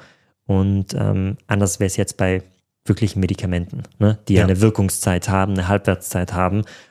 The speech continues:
Speaker 1: die man dann auch zu gewissen, was weiß ich, Blutdruck, ne? Nimmt man halt einen in der Früh und am Abend, weil wenn die Halbwertszeit halt zwölf Stunden ist,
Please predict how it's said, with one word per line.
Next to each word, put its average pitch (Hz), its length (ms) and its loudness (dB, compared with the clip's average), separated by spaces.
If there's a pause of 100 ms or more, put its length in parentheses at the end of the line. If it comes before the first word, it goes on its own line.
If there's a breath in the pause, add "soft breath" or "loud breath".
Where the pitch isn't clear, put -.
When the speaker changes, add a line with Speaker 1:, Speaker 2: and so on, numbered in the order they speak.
(160 loud breath)
Speaker 1:
die 98 80 4
man 92 160 2
dann 92 120 0
auch 95 220 -6
zu 92 240 -2 (180)
gewissen, 95 500 0 (420)
was - 160 -2
weiß 95 100 0
ich, - 180 -12
Blutdruck, - 400 -2
ne? 113 140 4
Nimmt 107 200 0
man 95 80 2
halt 95 80 -2
einen 98 160 0
in 92 40 2
der 92 100 0
Früh - 140 -2
und 95 100 0
am 98 80 0
Abend, 110 260 2
weil 95 100 0
wenn 98 100 0
die 90 80 -4
Halbwertszeit 98 540 -4
halt 98 120 0
zwölf 101 220 0
Stunden 120 380 0
ist, 110 340 -2